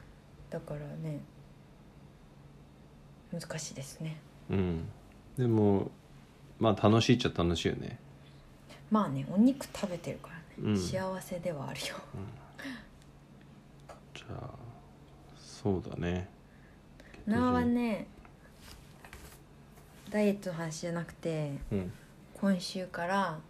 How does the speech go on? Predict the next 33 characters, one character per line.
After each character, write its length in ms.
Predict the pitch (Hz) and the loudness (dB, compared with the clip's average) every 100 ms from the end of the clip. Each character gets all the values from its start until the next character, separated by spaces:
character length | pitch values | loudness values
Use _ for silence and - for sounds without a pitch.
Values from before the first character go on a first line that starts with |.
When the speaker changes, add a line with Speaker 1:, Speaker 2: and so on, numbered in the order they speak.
| - 165 | -10 -6
Speaker 1:
暖 100 | 196 | -6
か 80 | - | -6
く 120 | 170 | -8
な 80 | 160 | -8
っ 20 | |
て 160 | 160 151 | -8 -14
き 120 | - | -12
た 100 | 147 | -14
か 180 | - 160 | -8 -2
ら、 220 | 190 160 - - - - | -2 -4 -12 -20 -20 -12
ま 80 | 160 | -12
た 140 | - 147 | -10 -12
家 340 | - - 170 | -12 -8 -6
庭 60 | 160 | -6
菜 280 | 165 151 | -8 -6
園 160 | 139 139 | -4 -4
を 40 | |
始 280 | 139 143 143 | -6 -8 -6
め 160 | 139 135 | -4 -6
る。 100 | 139 - - - | -8 -12 0 6
Speaker 2:
<laughs> 280 | 127 110 - - - - - - - - - - - - - - - - - - - - - | 6 6 0 -14 -20 -18 -20 -20 -20 -20 -20 -20 -20 -20 -20 -20 -20 -20 -20 -20 -20 -10 2
何 200 | 117 98 | 4 4
育 220 | 87 92 82 82 | 2 -4 -4 -6
て 100 | 85 | -8
ん 40 | |
の？ 60 | 131 - - - - - | -8 -12 -20 -20 -16 -2
Speaker 1:
バ 140 | 214 | 0
ジ 180 | 220 214 | 2 0
ル 100 | 180 | -2
と 160 | 151 - | -4 -12
か、 360 | - 160 160 147 | -6 -2 -2 -2
Speaker 2:
う 20 | |
ん。 240 | 107 92 | -4 -6